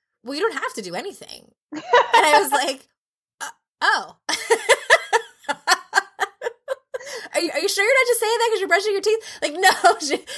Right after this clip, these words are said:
Speaker 1: like, you don't have to. But which brings me to my next question for you is, is what are some ways, you know, here I go, like, h-, give us some strategies. But I,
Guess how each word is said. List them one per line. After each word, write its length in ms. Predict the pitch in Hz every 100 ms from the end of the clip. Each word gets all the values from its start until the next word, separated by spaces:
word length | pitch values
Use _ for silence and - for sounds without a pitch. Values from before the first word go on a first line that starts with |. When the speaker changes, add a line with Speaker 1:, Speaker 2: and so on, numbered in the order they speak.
| -
Speaker 1:
like, 120 | 302
you 100 | 285 247
don't 320 | 311 359 - _ -
have 400 | 226 453 508 -
to. 240 | 202 180
But 200 | 202 285 - - -
which 180 | 320
brings 180 | - 381
me 80 | 370
to 80 | 294
my 100 | 247
next 240 | 226 226
question 320 | - 453 254
for 100 | 226
you 260 | 202 190 185
is, 360 | 175 180 185 - - - - - _ -
is 340 | 214 214 - - _
what 240 | - 240 330
are 80 | 415
some 360 | - 294 254
ways, 640 | 214 196 190 190 190 196 214
you 60 |
know, 80 | 208
here 160 | 214 190
I 80 |
go, 140 | 185 165
like, 160 | 160 -
h-, 200 | 185 208
give 120 | 220
us 60 | 262
some 80 | 349
strategies. 500 | - 165 165 165 - 349 349 -
But 140 | 285 294
I, 340 | - 294